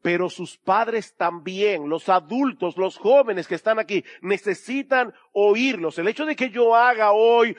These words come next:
un esfuerzo adicional en esta mañana para que todos los niños me entiendan, y estoy haciendo un esfuerzo para que todos los niños me entiendan, eso no quiere decir que la enseñanza de hoy sea infantil.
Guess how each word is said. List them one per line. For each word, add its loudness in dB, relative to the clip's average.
un -2
esfuerzo 0
adicional 0
en -2
esta -4
mañana -2
para -2
que -8
todos 0
los -2
niños -6
me -4
entiendan, -4
y -8
estoy -8
haciendo -4
un -6
esfuerzo -6
para 0
que -6
todos 0
los 2
niños -2
me 0
entiendan, -2
eso -2
no 4
quiere 2
decir 0
que 0
la 0
enseñanza -2
de 2
hoy 0
sea -4
infantil. -6